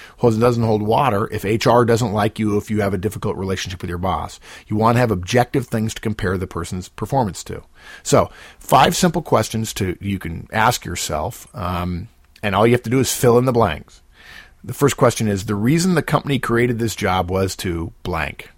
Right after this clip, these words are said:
Second, "The most important ways a person doing this job should spend their time are blank."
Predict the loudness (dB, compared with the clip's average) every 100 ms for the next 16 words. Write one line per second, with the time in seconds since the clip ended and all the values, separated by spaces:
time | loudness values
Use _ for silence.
0 | _ _ _ _ _ _ -8 -6 -4 -6
1 | -8 _ _ _ -20 -20 -20 -14 -4 2
2 | 4 4 0 0 4 4 2 0 2 2
3 | 2 0 0 -2 -2 -2 -2 0 0 0
4 | 0 -2 -2 -2 0 -2 -4 -8 -8 -4
5 | -2 0 0 -2 -2 -2 -2 -4 0 2
6 | 4 2 0 -2 -8 _ _ -6 -2 -2
7 | -4 -10